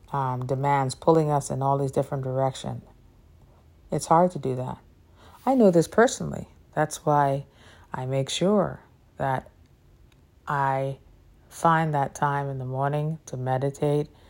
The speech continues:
um, to pray, to just sit in quiet, quietness. And I, during the day too, I have, like, a mandatory rest period.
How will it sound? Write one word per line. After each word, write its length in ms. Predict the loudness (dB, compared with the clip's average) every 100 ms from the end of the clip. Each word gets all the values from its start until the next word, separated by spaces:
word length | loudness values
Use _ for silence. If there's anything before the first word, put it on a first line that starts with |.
| -20 -20 -20 -14 -6
um, 420 | -4 -4 -6 -10
to 120 | -12
pray, 640 | -2 4 6 4 2 -2 -8 _ -20 _ -20 -6
to 100 | -2
just 260 | 2 2 4
sit 220 | 4 4
in 120 | -2
quiet, 400 | 2 4 4 0 -6 -12 -18 0
quietness. 720 | 2 4 0 -6 -12 -16 -18 -12
And 140 | -2 0
I, 180 | 0 -2 -10 -20 -18
during 280 | -4 -2 0
the 80 | -2
day 260 | 2 4 4
too, 280 | 0 0
I 120 | 0 0
have, 260 | 0 0
like, 180 | 0 -4
a 60 | -4
mandatory 720 | -2 -2 -2 -2 0 0 2
rest 400 | 0 -2 -6 -6
period. 400 | -2 -2 -4